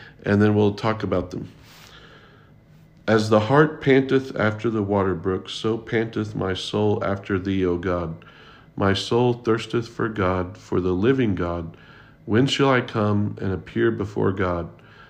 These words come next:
My tears have been my meat day and night, while they say continually, while they continually say unto me, "Where is thy God?"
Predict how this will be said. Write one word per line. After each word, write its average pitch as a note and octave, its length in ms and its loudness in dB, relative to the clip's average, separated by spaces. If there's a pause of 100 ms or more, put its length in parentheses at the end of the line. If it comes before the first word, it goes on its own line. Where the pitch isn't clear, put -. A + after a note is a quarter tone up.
(160)
My F#2+ 180 0
tears C3+ 540 0
have G2+ 200 0
been G#2 240 2
my F2+ 180 0
meat A#2 500 -2
day G#2 220 2
and G#2 120 0
night, F2+ 300 -4 (320)
while G2 240 -4
they F#2 120 -2
say G#2 300 -2
continually, A2 840 -2 (360)
while A#2 200 4
they G#2 140 4
continually C3+ 580 4
say A#2 300 2
unto G2+ 300 0
me, F2+ 260 -4 (420)
"Where A2+ 240 4
is G#2 300 4
thy F#2+ 180 0
God?" F2+ 380 -4